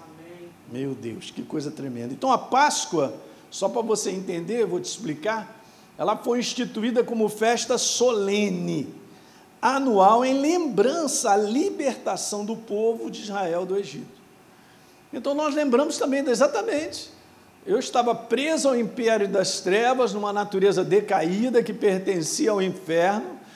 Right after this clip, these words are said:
Speaker 2: numa condenação que eu não poderia dar nenhum jeito, não poderia resolver mesmo,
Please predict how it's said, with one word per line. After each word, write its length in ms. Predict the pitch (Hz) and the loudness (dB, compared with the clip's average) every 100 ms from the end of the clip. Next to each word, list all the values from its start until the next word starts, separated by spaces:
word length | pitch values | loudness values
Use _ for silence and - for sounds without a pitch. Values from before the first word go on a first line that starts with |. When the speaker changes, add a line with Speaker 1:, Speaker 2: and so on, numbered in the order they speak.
| - - | -20 -8
Speaker 2:
numa 320 | 175 254 254 | 0 2 2
condenação 800 | 247 220 208 208 202 185 - 196 | 0 -2 2 2 2 0 0 -2
que 100 | 190 | 0
eu 60 | 214 | 0
não 240 | 208 247 | 0 0
poderia 480 | 247 226 196 185 190 | 2 2 4 4 4
dar 160 | 180 180 | 2 2
nenhum 340 | 190 202 226 | 0 0 -2
jeito, 300 | 147 175 214 | 2 2 2
não 100 | 240 | -2
poderia 400 | 190 190 208 202 | -4 2 4 4
resolver 580 | 170 185 180 170 151 196 | 2 2 2 0 2 0
mesmo, 420 | 175 190 254 | 0 -2 -4